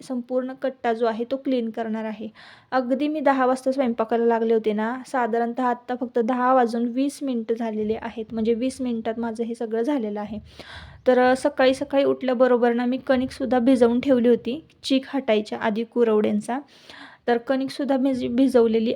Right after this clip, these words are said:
आहे. आता ह्या भा-, हे सगळे भांडे घासले, कट्टा स्वच्छ केला की सगळ्यांना गरम गरम चपात्या लाटून देणार आहे, म्हणजे स्वयंपाक झाला. आणि ही रस्सा भाजी ना आपण,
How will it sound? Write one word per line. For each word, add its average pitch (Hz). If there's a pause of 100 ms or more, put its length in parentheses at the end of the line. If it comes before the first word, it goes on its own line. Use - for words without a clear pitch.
आहे. 233
आता 233
ह्या 247
भा-, 220
हे 233
सगळे 262
भांडे 262
घासले, 254
कट्टा 240
स्वच्छ 254 (100)
केला 233 (440)
की 247
सगळ्यांना 269
गरम 240
गरम 226
चपात्या 226
लाटून 220
देणार 214
आहे, 214 (400)
म्हणजे 233
स्वयंपाक 233
झाला. 233 (340)
आणि 226
ही 277
रस्सा 285
भाजी 240
ना 226
आपण, 226